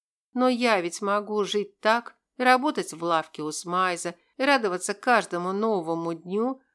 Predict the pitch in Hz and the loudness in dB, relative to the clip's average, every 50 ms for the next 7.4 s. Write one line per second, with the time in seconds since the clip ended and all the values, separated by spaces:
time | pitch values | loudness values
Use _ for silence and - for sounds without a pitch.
0 | _ _ _ - 233 214 208 240 247 269 277 262 214 180 175 175 - - - 247 | _ _ _ -8 -6 -2 0 2 2 2 2 2 0 -2 -4 -8 -12 -6 -4 -4
1 | - - 269 262 247 240 233 226 214 214 208 - - 196 202 196 190 - _ _ | -2 -2 -2 -2 -2 -2 -2 -2 -4 -4 -6 -6 -2 0 0 0 -2 -4 _ _
2 | _ - 214 202 - - 233 240 254 226 190 165 160 - - - 202 196 - - | _ -6 -4 -4 -2 -2 -2 -2 0 0 -2 -2 -2 -4 -4 -6 -6 -6 -6 -6
3 | 180 170 160 160 - - - 170 160 156 - _ _ _ _ _ _ _ _ _ | -4 -2 -2 -4 -4 -8 -6 -6 -6 -6 -6 _ _ _ _ _ _ _ _ _
4 | - 190 190 175 175 165 165 165 156 165 160 - - 175 175 185 185 - 180 170 | -4 -2 -2 -2 -2 -4 -4 -4 -6 -6 -8 -6 -4 -4 -2 -2 -4 -4 -6 -6
5 | 170 175 175 170 170 170 170 170 170 170 165 165 165 165 - _ _ _ _ _ | -4 -4 -4 -4 -4 -4 -6 -6 -6 -6 -4 -4 -4 -4 -4 _ _ _ _ _
6 | _ _ _ _ 226 214 214 202 202 - 208 202 196 190 190 190 185 185 175 175 | _ _ _ _ -4 -2 -2 -2 -2 -4 -4 -2 -2 -2 -2 -4 -4 -4 -6 -6
7 | 175 170 165 - - - 165 165 | -6 -8 -10 -10 -8 -8 -8 -8